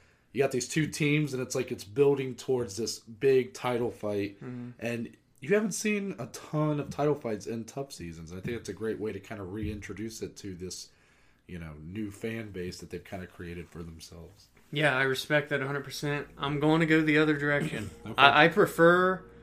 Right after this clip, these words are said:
Speaker 2: Colby and Jorge, and really it's the main reason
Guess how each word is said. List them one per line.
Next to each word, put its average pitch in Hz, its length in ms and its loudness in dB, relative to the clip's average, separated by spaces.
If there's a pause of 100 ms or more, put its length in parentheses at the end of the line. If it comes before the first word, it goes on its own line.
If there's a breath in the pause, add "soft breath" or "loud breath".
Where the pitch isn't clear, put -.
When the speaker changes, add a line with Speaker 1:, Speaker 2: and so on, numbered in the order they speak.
(600 loud breath)
Speaker 2:
Colby 175 380 8
and 180 120 2
Jorge, 131 580 2 (280)
and 151 160 6
really 170 220 10
it's - 160 0 (200)
the 143 200 -6
main 156 320 6
reason 208 560 2